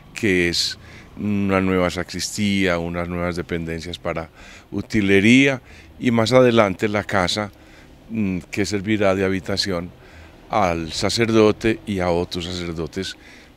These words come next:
que se tiene pensada una casa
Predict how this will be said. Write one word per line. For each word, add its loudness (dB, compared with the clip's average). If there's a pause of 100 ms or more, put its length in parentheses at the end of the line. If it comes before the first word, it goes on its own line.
(140)
que 0
se -6
tiene -2
pensada -4 (480)
una 0
casa 0